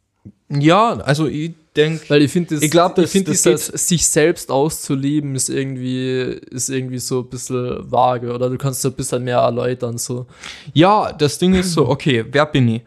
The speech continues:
Speaker 1: Was will ich machen? Was kann ich gut? Was, was mach ich gern? Äh, was für Charakterzüge hab ich? Was für, äh, Persönlichkeit hab ich?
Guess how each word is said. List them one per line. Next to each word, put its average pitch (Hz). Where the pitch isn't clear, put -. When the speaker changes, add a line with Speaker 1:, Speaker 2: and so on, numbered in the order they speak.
Speaker 1:
Was 143
will 147
ich 143
machen? 120
Was 123
kann 123
ich 113
gut? 113
Was, -
was 120
mach 123
ich 123
gern? 117
Äh, 120
was 131
für 139
Charakterzüge 123
hab -
ich? 147
Was 120
für, 120
äh, -
Persönlichkeit 131
hab 120
ich? 120